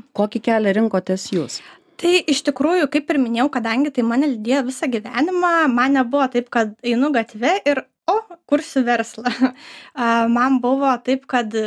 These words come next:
Speaker 2: tai automatiškai jau figūravo mano gyvenime ir iš po lėto,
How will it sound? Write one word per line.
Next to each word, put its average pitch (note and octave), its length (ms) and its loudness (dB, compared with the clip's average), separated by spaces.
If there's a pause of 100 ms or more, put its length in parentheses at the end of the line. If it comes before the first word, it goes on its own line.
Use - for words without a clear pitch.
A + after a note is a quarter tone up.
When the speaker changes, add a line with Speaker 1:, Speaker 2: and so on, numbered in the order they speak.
(320)
Speaker 2:
tai C4 180 2
automatiškai B3 880 -2
jau A3+ 240 0
figūravo A3 720 0
mano A#3+ 240 0
gyvenime A#3 720 -2 (160)
ir B3 240 0
iš - 240 -8
po A3+ 160 -4
lėto, B3 640 2